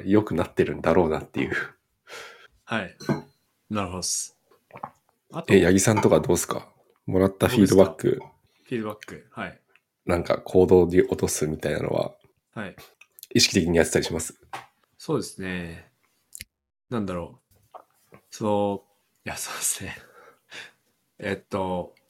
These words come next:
Speaker 1: 話せる範囲で大丈夫ですよ。<laughs>
Speaker 2: なんかフィード、そうだな。まあ、ピアレビューとかマネージャーからのフィードバックとかそうなんですけど。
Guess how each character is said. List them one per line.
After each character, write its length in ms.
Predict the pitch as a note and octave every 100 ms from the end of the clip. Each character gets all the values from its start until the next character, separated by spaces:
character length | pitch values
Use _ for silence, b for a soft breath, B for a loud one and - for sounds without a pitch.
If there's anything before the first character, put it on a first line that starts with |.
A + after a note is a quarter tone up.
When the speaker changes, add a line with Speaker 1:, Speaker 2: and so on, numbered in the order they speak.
| _ _
Speaker 1:
話 300 | - A2 G#2
せ 80 | G2+
る 60 | -
範 140 | G2
囲 40 |
で 60 | D#2
大 120 | D#2
丈 80 | D2+
夫 20 |
で 20 |
す 120 | - -
よ。 60 |
<laughs> 360 | - - - - D#3 - - _ - B B B - - _ - -
Speaker 2:
な 80 | C3+
ん 20 |
か 60 | -
フ 80 | -
ィ 180 | G3
ー 100 | G#3
ド、 60 | G3 -
そ 200 | - D3+
う 40 | B2
だ 100 | F2
な。 200 | - - b b _ _ - -
ま 80 |
あ、 40 | D#3+
ピ 200 | - E3+
ア 60 |
レ 100 | F3+
ビ 120 | B2 F#2
ュ 40 |
ー 20 |
と 80 | -
か 80 | F2+
マ 140 | G2+
ネ 60 | A#2
ー 40 |
ジ 80 | C#3
ャ 40 |
ー 40 | C#3+
か 80 | C3+
ら 60 |
の 60 | G2+
フ 60 |
ィ 40 | G#2
ー 20 |
ド 80 | G2
バ 60 |
ッ 20 | G2+
ク 60 |
と 100 | -
か 100 | -
そ 140 | - A2
う 40 |
な 60 | E2
ん 20 |
で 60 | -
す 100 | -
け 80 |
ど。 240 | - -